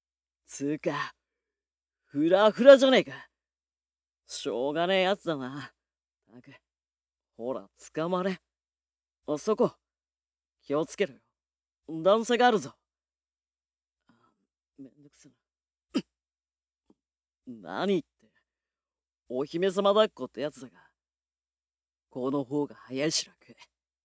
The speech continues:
そんなおぼつかない足取りで寝室なんて向かってたら、途中でこけるだろ。あと時間かかりすぎ。ほら、言ってる間にベッドに着いたぞ。ちょっとそこで待ってろ。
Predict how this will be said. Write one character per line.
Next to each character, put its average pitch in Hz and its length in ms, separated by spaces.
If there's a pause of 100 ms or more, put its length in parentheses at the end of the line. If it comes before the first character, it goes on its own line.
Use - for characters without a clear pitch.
(580)
そ 151 300
ん 190 60
な 196 100
お 196 60
ぼ 196 140
つ - 80
か 202 100
な 190 120
い 185 60
足 185 220
取 190 120
り 180 60
で 185 60
寝 196 240
室 - 160
な 240 100
ん 214 40
て 175 80
向 131 100
か 131 100
っ - 40
て - 140
た 180 120
ら、 127 160 (380)
途 131 100
中 156 180
で 107 80
こ - 140
け 135 120
る 143 100
だ - 80 (1160)
ろ。 131 100
あ 139 40
と 127 140
時 127 120
間 151 220
か 135 100
か 143 120
り 135 60
す 131 120
ぎ。 - 220 (1600)
ほ 151 160
ら、 127 100
言 131 100
っ - 20
て - 180
る 190 100
間 196 80
に 208 60
ベ 220 100
ッ 233 40
ド 220 140
に 170 120
着 190 140
い 202 40
た 208 100
ぞ。 143 220 (1120)
ち - 100
ょ 170 80
っ - 40
と 127 100
そ 117 140
こ 151 100
で 151 60
待 123 180
っ - 20
て - 120
ろ。 123 60